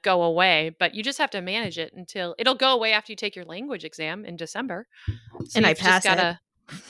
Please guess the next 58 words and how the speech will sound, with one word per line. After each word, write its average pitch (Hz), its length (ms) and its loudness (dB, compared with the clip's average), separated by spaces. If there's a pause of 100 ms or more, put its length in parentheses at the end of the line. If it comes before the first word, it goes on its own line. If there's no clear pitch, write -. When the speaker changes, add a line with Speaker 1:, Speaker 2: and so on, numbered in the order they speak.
(100)
Speaker 1:
you, 233 280 2
you'll 240 140 4
Speaker 2:
<laughs> - 0 -
Hopefully. - 0 -
Speaker 1:
pass - 320 -4
it. - 160 -20 (540)
Speaker 2:
And 240 120 8
then 269 100 8
I 269 60 8
have 294 200 4
to 254 100 -6
start 220 180 -2
studying 226 240 -4
for 226 100 -10
the 190 80 -6
next 180 240 -8
exam. 175 500 -10 (220)
So 185 340 -10
that's 185 200 -6
fun. - 300 -6 (120)
Speaker 1:
Are 226 40 0
you 233 60 0
serious? 202 460 2
How 208 140 2
many 285 140 0
of 277 60 0
these 277 160 2
are 277 140 6
there? 175 260 2 (760)
Speaker 2:
Uh, 208 800 6
at 214 120 2
least 330 480 -4 (440)
two 320 580 0
that 339 120 0
I 320 100 6
know 330 280 6
of, 359 100 0
'cause 247 120 0
I'll 254 100 8
have 233 140 2
to - 60 -12
take 233 120 2
a 202 60 -2
permanent 220 340 2
Speaker 1:
Okay. 170 40 0
Speaker 2:
resident 226 420 -2
exam. 262 640 -2
And 214 160 2
that 220 180 6
one, 233 180 6
actually, 214 240 2
Speaker 1:
Okay. 247 120 4
Speaker 2:
I 214 60 6
downloaded 453 320 8
the 294 80 4
book 175 260 -2
for 254 220 0
it, 320 200 -2